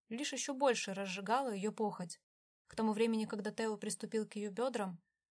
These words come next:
Эвелин настолько осмелела, что развела бёдра, показывая ему свою готовность и приглашая к активным действиям. Однако, кроме слегка участившегося дыхания, ничто не выдавало того,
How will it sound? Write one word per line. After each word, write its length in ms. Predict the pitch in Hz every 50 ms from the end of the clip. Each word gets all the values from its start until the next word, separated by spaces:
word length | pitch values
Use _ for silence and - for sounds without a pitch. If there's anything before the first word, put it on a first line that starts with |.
| _ _ _
Эвелин 320 | - 240 226 247 233 240 233
настолько 460 | 240 247 - - 269 247 240 - 202
осмелела, 720 | 202 - - 208 208 208 214 254 294 285 240 196 185 170 - _ _ _
что 200 | _ - - -
развела 420 | 226 233 233 214 233 254 247 220 196
бёдра, 320 | 180 233 285 285 269 220
показывая 600 | 175 208 202 - 240 254 269 233 220 202 208 202
ему 260 | 202 196 208 226 254
свою 300 | - - - 208 214 233
готовность 640 | 233 233 226 - 247 226 202 190 180 175 165 - - -
и 80 | - 247
приглашая 560 | 247 - 262 240 262 277 269 - 254 208 196
к 60 | -
активным 460 | 208 208 - - 226 196 196 202 214 208
действиям. 600 | 202 214 202 180 - - 175 180 180 175 170 - _ _ _ _ _ _ _ _ _ _
Однако, 380 | - 214 214 254 302 320 - 233
кроме 300 | - - 269 285 269 240
слегка 420 | - - 220 220 - - 254 254
участившегося 880 | - - 220 - 233 220 - - 247 233 - - 214 202 202 175 - 208
дыхания, 580 | 190 208 - - 302 311 285 240 190 180 170 - _ _ _ _ _
ничто 300 | - 262 277 - - 285
не 120 | 240 214 190
выдавало 420 | 170 202 185 196 208 196 190 185
того, 360 | 180 196 185 185 208 240 269